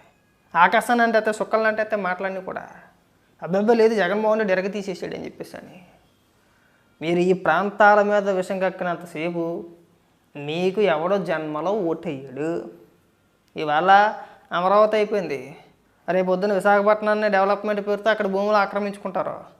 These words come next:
అక్కడ భూములు ఆక్రమించుకుంటారు, అక్కడ ప్రజలను భయభ్రాంతులకు గురి చేస్తారు. సరే అంతా అయిపోయిన తర్వాత అక్కడ ప్రజలను ఎలాగైనా ఎలగొట్టాలని చెప్పేసి అక్కడ రౌడీయిజం స్టార్ట్ చేస్తారు కదా, చేయరా? ఆ తర్వాత కూడా మళ్ళీ విష-, ఇలా, ఇలాంటి విష ప్రచారాలు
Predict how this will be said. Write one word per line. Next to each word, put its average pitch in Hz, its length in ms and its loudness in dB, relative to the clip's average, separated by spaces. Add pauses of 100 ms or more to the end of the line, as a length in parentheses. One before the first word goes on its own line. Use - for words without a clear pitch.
(480)
అక్కడ 190 220 2 (100)
భూములు 214 320 2
ఆక్రమించుకుంటారు, 214 720 0
అక్కడ 208 220 2
ప్రజలను 196 300 0
భయభ్రాంతులకు 208 540 0
గురి 202 180 -2
చేస్తారు. 208 360 -2 (720)
సరే 202 240 4
అంతా 202 240 4
అయిపోయిన 220 300 2
తర్వాత 226 180 6
అక్కడ 214 200 2
ప్రజలను 208 300 2
ఎలాగైనా 214 380 2
ఎలగొట్టాలని 214 580 2
చెప్పేసి 208 400 -4 (140)
అక్కడ 202 180 0 (100)
రౌడీయిజం 214 500 2
స్టార్ట్ 214 260 2
చేస్తారు 202 380 -6 (960)
కదా, 220 200 4 (120)
చేయరా? 208 220 2 (1400)
ఆ 170 100 4 (100)
తర్వాత 220 360 6 (100)
కూడా 247 160 4
మళ్ళీ 247 180 2
విష-, 233 160 0 (140)
ఇలా, 208 120 4 (100)
ఇలాంటి 220 260 6
విష 220 160 0
ప్రచారాలు 220 420 4